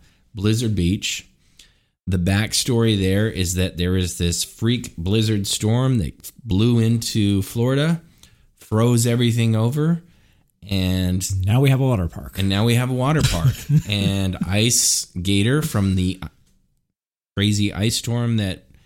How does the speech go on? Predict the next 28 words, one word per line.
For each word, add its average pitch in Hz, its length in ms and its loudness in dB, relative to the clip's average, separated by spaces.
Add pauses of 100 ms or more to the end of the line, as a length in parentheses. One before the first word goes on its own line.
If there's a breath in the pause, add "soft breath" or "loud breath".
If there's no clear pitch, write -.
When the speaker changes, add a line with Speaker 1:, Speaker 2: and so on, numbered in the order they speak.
(200 soft breath)
Speaker 1:
came 104 260 0
in 113 180 2
with 123 160 -4
this 147 360 -2 (680 soft breath)
is 90 460 -4 (100)
the 87 120 -2
remnant 107 480 0
of 95 440 -2
that, 85 480 -6 (640)
uh, 80 380 -8 (720)
Speaker 2:
It 131 120 2
makes 165 240 2
Speaker 1:
that - 60 0
storm. 85 380 -4
Speaker 2:
it 139 120 2
makes 143 260 2
sense, 131 420 2
and 117 120 4
it's 107 140 0
also, 117 380 0
I 107 100 2
think, 110 240 -2
a 101 60 -6
clever 110 380 -2
pun 110 380 0
on 98 200 2
ice 101 440 0
skater, 120 720 0